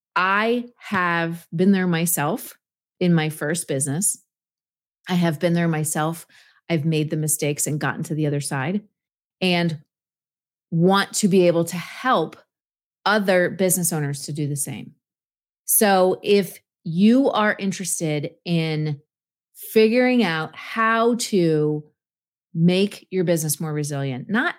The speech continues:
recession proof, but make it more resilient, I would love to jump on a call with you, just a call to get more context about where you are and give you some ideas of where you can go, what you can do, next steps you can take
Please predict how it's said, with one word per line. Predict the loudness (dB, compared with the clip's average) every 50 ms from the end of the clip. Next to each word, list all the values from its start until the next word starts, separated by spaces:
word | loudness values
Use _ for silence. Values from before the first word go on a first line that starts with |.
| _ -6
recession | -4 -4 -2 -2 -2 -4 -4 -4 -6 -6 -6
proof, | -6 -6 -8 -8 -8 -8 -10 -16 -20 _ _ _ _ _ _ _ _ _ -4
but | 0 2 2 2 0 -4 -10 _ _ _ _
make | 2 4 4 6 4 4 2
it | 2 2
more | 2 2 2 2
resilient, | 2 0 0 0 0 0 0 0 -2 -4 -6 -10 _ _ _ _ _ _ _ _ _
I | -2 0 2 2 2 0 0 0 -2 -2
would | 0 2 2 2 2 0 -2 -6 -10 _ -2
love | 0 2 2 2 2 0
to | -2 -4
jump | -2 -2 -2 -2 -2 -2
on | -2 -2
a | -2 -4
call | -4 -4 -4 -2 -2
with | -4 -4 -4 -4
you, | -4 -4 -2 -4 -6 -8 _ _ _ _ -2
just | 0 0 2
a | 0
call | 0 0 2 2 2 2 2 0 -2 -6 -10
to | -6 -4
get | -4 -4 -2
more | -2 -2 -2 -2
context | -2 -2 -2 -2 -2 -2 -4 -4 -4 -2
about | -2 0 0 0 -2 -2
where | -2 0 2
you | 2 2 2 2
are | 2 2 0 0 -2 -4 -6 -10 -16 -20 _ _ _ _ _ -4
and | -2 0 2 2 2 0 0
give | 0 2 2
you | 2
some | 2 2 2 2
ideas | 2 2 2 2 0 0 0 -2
of | -4 -4 -6 -8 -8 -6
where | -2 2 2 4 4 4
you | 2 2 0
can | 0 -2 -4
go, | -2 -2 -2 -2 -2 -2 -4 -6 -8 _ _ _ _ _ _ _ _
what | 2 2 2
you | 2 0
can | 0 2 4 4
do, | 4 4 4 4 2 2 0 -2 -6 -10 _ _ -8
next | -6 -6 -4 -4 -4
steps | -2 -2 -2 -2 -4 -6
you | -6
can | -4 -4 -4
take | -4 -4 -4 -4 -4 -4 -6 -10